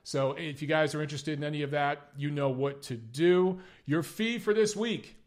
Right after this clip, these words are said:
your fee for episode one seventy-nine of T N C is to let me know, do you want a Pacquiao Thurman fight party? If you wanna do a Pacquiao Thurman, uh, fight party, live commentary, the whole nine, we can do that.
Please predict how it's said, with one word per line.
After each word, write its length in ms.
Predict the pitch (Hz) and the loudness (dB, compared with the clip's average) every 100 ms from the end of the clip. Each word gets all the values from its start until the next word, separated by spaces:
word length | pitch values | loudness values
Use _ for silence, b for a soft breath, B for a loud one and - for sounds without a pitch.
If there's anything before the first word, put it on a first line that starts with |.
| _ | _
your 220 | 143 180 | -2 -2
fee 420 | 185 240 233 151 | 0 -2 0 -2
for 160 | 104 175 | -6 -2
episode 460 | 160 180 - 165 139 | 0 2 2 2 4
one 300 | 160 214 226 | 4 6 4
seventy-nine 760 | - 214 202 190 185 175 160 | 6 6 6 0 0 0 -2
of 80 | 139 | -4
T 180 | 175 170 | -6 -6
N 120 | 165 | -6
C 240 | - 165 | -6 -6
is 140 | 143 - | -6 -6
to 100 | 135 | -4
let 220 | 180 226 | -4 -4
me 120 | 233 | -2
know, 500 | 214 180 147 139 139 B B B | 2 4 4 0 -4 B B B
do 120 | 127 | -4
you 140 | 143 147 | -2 0
want 200 | 160 160 | 0 0
a 60 | |
Pacquiao 560 | 143 175 170 170 165 156 | -2 0 0 2 0 0
Thurman 360 | - 151 147 135 | 0 0 0 -2
fight 280 | 151 131 | 0 -2
party? 400 | - 120 107 98 - B B B | -2 -2 -2 -6 -14 B B B
If 120 | 120 | -6
you 80 | 156 | -2
wanna 200 | 165 165 | -2 -2
do 140 | 160 160 | 0 0
a 40 | |
Pacquiao 420 | 147 165 165 156 | 0 0 2 0
Thurman, 380 | 151 170 160 156 B B | 0 -2 -2 -4 B B
uh, 180 | - 131 | -10 -10
fight 300 | 120 175 170 | -4 -2 0
party, 260 | 170 160 156 | 2 2 2
live 320 | 156 165 160 | 2 0 0
commentary, 640 | 165 160 156 139 156 151 | 0 0 -2 -4 0 0
the 100 | 143 | 0
whole 220 | 127 160 165 | 0 -2 0
nine, 520 | 160 156 156 151 143 B B B B | 0 2 0 -2 -8 B B B B
we 120 | 139 | -2
can 160 | 165 156 | -2 -2
do 160 | 160 160 | 0 0
that. 300 | 127 107 | 0 -4